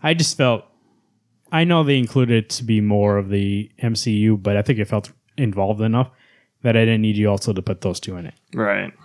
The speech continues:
Speaker 1: Like, put somebody else in it that's been in these movies. Fuck, put Maria Hill in it to
Speaker 2: That
Speaker 1: be
Speaker 2: would've been
Speaker 1: his
Speaker 2: good.
Speaker 1: foil. Like, that would have been fine, too.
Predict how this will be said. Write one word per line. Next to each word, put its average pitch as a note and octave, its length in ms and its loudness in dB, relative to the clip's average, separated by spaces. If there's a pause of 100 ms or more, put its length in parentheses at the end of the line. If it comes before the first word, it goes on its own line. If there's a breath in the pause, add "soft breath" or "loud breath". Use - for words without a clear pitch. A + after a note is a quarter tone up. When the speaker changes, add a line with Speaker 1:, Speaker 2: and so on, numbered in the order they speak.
Speaker 1:
Like, G2 320 0
put - 120 2
somebody A#2+ 260 4
else A#2 240 2
in F#2 80 -8
it F2+ 80 -8
that's F#2+ 200 -8
been G#2 140 0
in G2 60 -4
these F#2 180 -6
movies. F#2+ 380 -6 (340 soft breath)
Fuck, - 300 -4
put F3 120 2
Maria C3+ 280 4
Hill C3 280 2
in F2+ 120 -8
it F2 140 -16 (600)
to - 60 -4
Speaker 2:
That C3+ 60 2
Speaker 1:
be A2+ 100 4
Speaker 2:
would've G2+ 100 2
been G#2+ 80 2
Speaker 1:
his G2+ 80 -4
Speaker 2:
good. F#2 60 -8
Speaker 1:
foil. G2+ 220 2
Like, G2 140 -6
that B2+ 100 2
would D3 80 4
have B2 80 4
been A#2 100 2
fine, C#3+ 220 2
too. G3 260 0